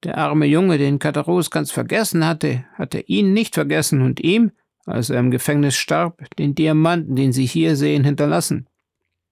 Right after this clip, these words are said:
„Und wie ist er in den Besitz dieses Diamanten gelangt?“, fragte der Juwelier. „Er besaß ihn also, ehe er in das Gefängnis kam.“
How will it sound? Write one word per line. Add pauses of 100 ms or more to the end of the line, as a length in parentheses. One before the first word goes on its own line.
(880)
„Und
wie
ist
er
in
den
Besitz
dieses
Diamanten
gelangt?“,
fragte
der
Juwelier. (1000)
„Er
besaß
ihn
also,
ehe
er
in
das
Gefängnis
kam.“